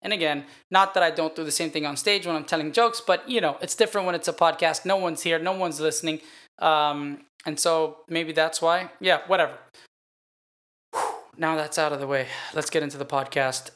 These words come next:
Uh, what happened? So after the show last Friday, um, if, in case you're tuning in for the first time, I have two dogs, two Italian Mastiffs, um, Titus and Roma. Titus is twelve, Roma's seven. Roma is epileptic, so I've been taking care of her.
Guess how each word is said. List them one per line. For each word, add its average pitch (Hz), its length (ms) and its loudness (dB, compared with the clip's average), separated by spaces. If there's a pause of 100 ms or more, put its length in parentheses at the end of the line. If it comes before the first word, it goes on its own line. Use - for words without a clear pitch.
(100)
Uh, 139 840 2
what 156 260 4
happened? - 480 2
So 165 220 2
after 165 320 2
the 160 60 -8
show 202 200 0
last 185 220 0
Friday, 175 400 2 (360)
um, 147 500 -2 (160)
if, 160 300 -10
in 160 100 -4
case 175 320 -2
you're 156 80 -8
tuning 175 300 -6
in 165 100 -6
for 165 100 -8
the - 60 -12
first 175 260 -4
time, 170 220 0
I 160 80 2
have 151 240 -2
two 220 160 -6
dogs, 180 400 2
two 185 160 -6
Italian 170 340 2
Mastiffs, 156 680 -6
um, 147 500 0 (680)
Titus 170 360 4
and 143 140 -4
Roma. 180 240 2
Titus 151 380 -2
is 139 120 -8
twelve, 180 400 0
Roma's 151 300 -2
seven. 180 460 -2 (520)
Roma 240 520 2
is 170 320 -6
epileptic, 151 680 -2
so 165 380 0
I've 156 200 -2
been 151 200 -4
taking 156 280 -6
care 165 200 0
of 160 100 -6
her. 160 240 -2